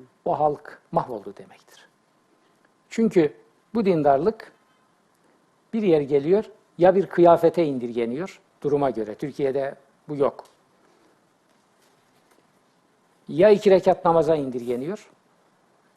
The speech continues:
ya filan tarikata üye olmaya indirgeniyor. Peki bu Kur'an'ın istediği ehliyet ve liyakat,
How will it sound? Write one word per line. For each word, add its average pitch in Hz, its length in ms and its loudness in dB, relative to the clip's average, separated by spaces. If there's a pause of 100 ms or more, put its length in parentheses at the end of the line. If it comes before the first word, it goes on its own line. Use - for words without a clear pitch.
(300)
ya 180 180 8
filan 202 320 4
tarikata 185 580 4
üye 196 260 6
olmaya 143 420 4
indirgeniyor. 127 760 -6 (3250)
Peki 151 400 -2 (500)
bu 147 100 -4
Kur'an'ın 143 400 -2
istediği 143 500 -8
ehliyet 143 400 -8
ve 131 100 -6
liyakat, 123 540 -10